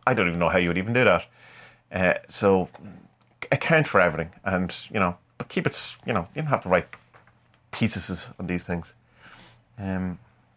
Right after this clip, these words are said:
yeah, if you've taken a hiatus, what was it that stopped you the first time?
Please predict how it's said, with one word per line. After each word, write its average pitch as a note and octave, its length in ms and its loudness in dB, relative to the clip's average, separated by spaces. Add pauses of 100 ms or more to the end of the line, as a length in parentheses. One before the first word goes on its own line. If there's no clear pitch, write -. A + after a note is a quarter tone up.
(1120)
yeah, C3 120 6
if - 100 2
you've A#2+ 140 -2
taken D3+ 260 4
a - 20 6
hiatus, A#2 480 4
what C#3 240 6
was C3+ 200 6
it - 80 -4
that G2+ 100 -2
stopped - 340 2
you F#2+ 180 2 (420)
the - 80 -8
first - 280 2
time? D#2+ 240 -4